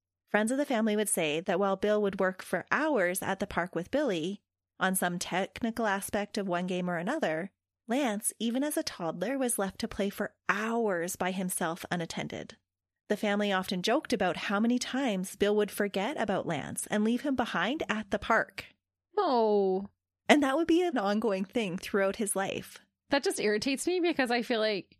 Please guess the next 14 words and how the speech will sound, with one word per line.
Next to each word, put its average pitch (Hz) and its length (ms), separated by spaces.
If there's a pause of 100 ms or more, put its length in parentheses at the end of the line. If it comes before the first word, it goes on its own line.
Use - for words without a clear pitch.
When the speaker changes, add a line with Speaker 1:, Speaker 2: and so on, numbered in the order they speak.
Speaker 2:
he's 247 340
only 233 720 (400)
caring 220 340
about 202 200
his 196 120
children 196 480
because 208 360
of 190 120
what 190 200
they 175 120
can 175 220
give 165 240
to 165 100
him, 139 400